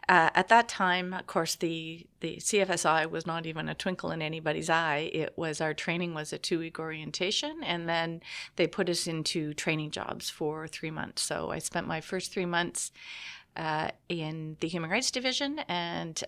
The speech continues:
uh, then went off to the South Africa Task Force, which would give people <laughs> some hint of when I joined, because apartheid was still a thing, uh,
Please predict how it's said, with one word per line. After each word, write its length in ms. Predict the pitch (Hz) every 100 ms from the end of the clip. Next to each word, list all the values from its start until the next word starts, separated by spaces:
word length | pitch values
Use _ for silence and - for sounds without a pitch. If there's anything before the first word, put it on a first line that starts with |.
| -
uh, 280 | 160 160 165
then 240 | 165 165
went 140 | 160 160
off 180 | 160
to 100 | -
the 140 | 170 170
South 300 | - 175 -
Africa 400 | - - - 165
Task 360 | - 190 208 -
Force, 480 | 254 320 - - - _ _ _
which 280 | - - -
would 340 | 170 175 - - - - -
give 180 | 185 - -
people 400 | - 175 175 175 143 - - 175
<laughs> 340 | - - 339
some 400 | - 233 302 262
hint 300 | 311 294 233
of 140 | 240
when 240 | 208 214 202
I 160 | 202
joined, 420 | 185 175 170 311 415 -
because 320 | 190 180 185 - - 202
apartheid 480 | - 190 185 185 -
was 100 | -
still 220 | - 165
a 80 | 170
thing, 220 | 180 330 403 - - - - -
uh, 260 | 185 170